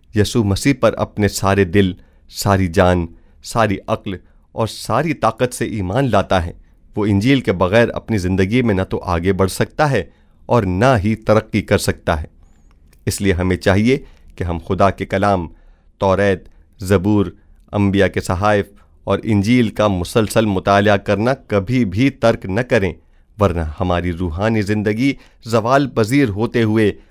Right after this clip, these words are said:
ابدی موت کا شکار ہو جائے گی۔ پس اگر آپ الہی روح میں آگے بڑھنے کے متمنی ہیں، تو پاک الہی نوشتوں، توریت، زبور، انبیاء کے صحائف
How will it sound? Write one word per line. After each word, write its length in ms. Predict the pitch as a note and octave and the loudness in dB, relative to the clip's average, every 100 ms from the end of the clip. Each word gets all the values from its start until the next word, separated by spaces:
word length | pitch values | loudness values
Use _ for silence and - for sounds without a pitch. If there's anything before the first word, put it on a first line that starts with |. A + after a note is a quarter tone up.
| - | -4
ابدی 380 | B2+ A#2+ A2+ G#2 | 0 2 2 0
موت 340 | F#2 A2 G2+ | -2 -2 -4
کا 120 | - F2 | -8 -12
شکار 400 | - G2 B2 F2 | -12 -4 -2 -2
ہو 160 | D#2+ | -4
جائے 300 | D#2+ E2+ D#2+ | -4 -4 -4
گی۔ 140 | - - _ _ _ _ | -12 -20 _ _ _ _
پس 200 | C3+ - - | -4 -2 -4
اگر 260 | A2 G2 | -2 0
آپ 200 | F#2 F#2 - _ _ | -2 -4 -8 _ _
الہی 440 | - G#2+ G2+ E2+ F#2 | -12 -2 -2 0 -2
روح 240 | F#2 G#2 F2+ | 0 0 0
میں 140 | F#2 | -2
آگے 300 | F#2 F#2 F#2 | 0 0 0
بڑھنے 340 | F2+ F2+ F#2 F#2 | -2 0 0 -2
کے 100 | F#2 | -4
متمنی 560 | F2 F#2+ F#2 A2 C#3+ | -4 -2 2 4 4
ہیں، 120 | G2+ - - _ _ - | 2 -4 -20 _ _ -4
تو 100 | A2+ | -4
پاک 420 | - A2 C3 B2+ | -2 -2 -2 -4
الہی 340 | - A2 A2 G#2+ | -6 0 0 2
نوشتوں، 520 | G2+ G2 - - F#2+ - - - _ _ _ - | 0 -2 -4 -4 -4 -6 -20 -20 _ _ _ -4
توریت، 500 | G2+ G2 G#2+ G2+ - _ _ - - | 0 2 2 0 -8 _ _ -20 -8
زبور، 420 | G#2 G#2 A#2 A2+ F2 - _ _ - | 0 2 4 4 2 -6 _ _ -4
انبیاء 360 | A2+ G2+ G2 | -2 2 0
کے 140 | F#2 G2 | 0 -6
صحائف 440 | F#2+ F2+ G#2 | -6 0 0